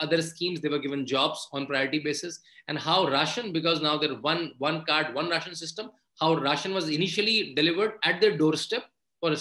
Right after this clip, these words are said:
the three, four months, and then, uh, from the ration shop in very meticulous, in fact, the extra quantity now because, uh, of the pandemic, because they're not able to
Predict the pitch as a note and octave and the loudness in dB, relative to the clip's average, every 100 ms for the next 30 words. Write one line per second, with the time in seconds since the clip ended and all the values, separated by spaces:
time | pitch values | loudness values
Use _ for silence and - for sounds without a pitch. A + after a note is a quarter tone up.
0 | - D3 C#3+ C3+ B2+ B2+ - D3+ D#3 C#3+ | -2 0 0 0 -4 -6 0 0 2 0
1 | C#3+ C#4 - _ _ - A#3+ A#3 G3+ G#3 | 0 -4 -6 _ _ -2 0 2 4 4
2 | F#3+ D3+ D3 D3+ D#3 C#3+ B2+ C#3+ C#3 G3+ | 2 -4 -6 -2 0 0 0 -2 -4 -4
3 | - - _ - A#3+ A3+ G#3 G3+ E3+ E3+ | -6 -10 _ -2 0 4 4 6 4 0
4 | F3+ G3+ F#3 F#3+ G3+ G3 G3 A3+ G#3 E3 | -2 -2 0 0 2 2 2 0 0 0
5 | D#3 D#3 D#3 C#3+ F#3+ - _ - D3+ D#3+ | -2 0 0 0 -4 -14 _ -6 -4 2
6 | D#3+ D3+ C3 - C#3 B2+ B2 A#2 C3+ C3 | 2 2 -2 -4 -2 0 -2 -6 -6 -6
7 | C3+ B2+ B2 C#3 B2 C3 B2 B2+ A#2+ A#2 | -4 -4 -4 -8 -6 -6 -4 -4 -4 -6
8 | A2+ A2 | -10 -14